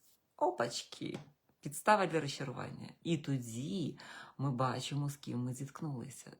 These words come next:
Тому що поки ви ще не посварилися, пояснюю, не вперлися в протиріччя, тобто хто за що бореться в цих стосунках, в житті, про що живе,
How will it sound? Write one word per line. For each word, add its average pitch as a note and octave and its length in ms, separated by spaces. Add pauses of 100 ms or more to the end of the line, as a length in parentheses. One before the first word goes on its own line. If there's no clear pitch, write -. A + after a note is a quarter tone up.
Тому A#2+ 400
що - 300
поки D#3+ 460
ви B2+ 180
ще B2+ 240
не F3+ 260
посварилися, C#3+ 1400 (160)
пояснюю, F#3+ 1080 (840)
не E3+ 480
вперлися D#3 1000
в - 200
протиріччя, C#3 1120
тобто - 400
хто D3+ 600
за B2 160
що - 180
бореться A#2+ 600
в - 60
цих - 220
стосунках, F#3 840
в E3+ 60
житті, F3 680
про F3 180
що F3 240
живе, E3+ 580